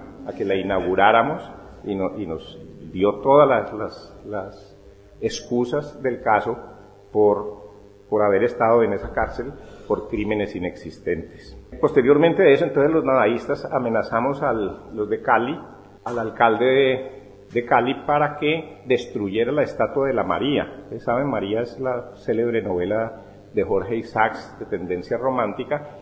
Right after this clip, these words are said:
y a cambio de, de, de esa estatua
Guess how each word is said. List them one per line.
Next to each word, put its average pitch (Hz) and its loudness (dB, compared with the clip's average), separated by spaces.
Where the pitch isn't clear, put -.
y 160 4
a 175 0
cambio 127 0
de, 107 0
de, 95 -6
de 98 -6
esa 95 -8
estatua 139 -2